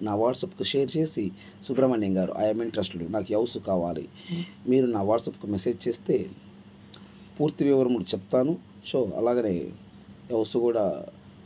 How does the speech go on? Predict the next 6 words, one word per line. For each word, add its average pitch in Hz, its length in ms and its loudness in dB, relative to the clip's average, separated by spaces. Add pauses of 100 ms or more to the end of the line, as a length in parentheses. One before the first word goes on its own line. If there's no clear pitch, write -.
(140)
మీకు 107 260 0
చూపించడం 113 460 0 (280)
జరుగుతుంది. 104 460 0 (1700)
So 123 80 6 (220)
మళ్ళీ 123 200 2 (380)
మీ 113 100 0